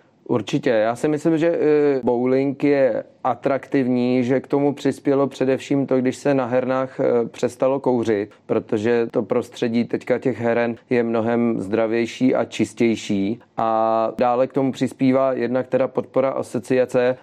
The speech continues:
a jednak si myslím, že ty úspěchy v poslední době, který ten sportovní bowling zaznamenává, světové hry počínaje a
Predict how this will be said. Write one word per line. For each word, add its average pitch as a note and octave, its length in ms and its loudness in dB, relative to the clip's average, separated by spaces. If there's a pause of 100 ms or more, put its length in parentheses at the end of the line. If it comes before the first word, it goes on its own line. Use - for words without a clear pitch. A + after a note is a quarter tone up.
a A#2+ 440 0
jednak A#2+ 380 0
si B2+ 140 -2
myslím, B2 340 0
že B2 140 0
ty C3+ 200 -2
úspěchy C3 540 0
v A#2 40 -14
poslední C3 500 0
době, B2 260 2
který A#2+ 420 0
ten B2 200 -2
sportovní B2 720 -2
bowling A#2 500 0 (120)
zaznamenává, A2 920 0 (120)
světové A2+ 580 0
hry G#2+ 420 2 (200)
počínaje G#2+ 800 0
a G2+ 320 -2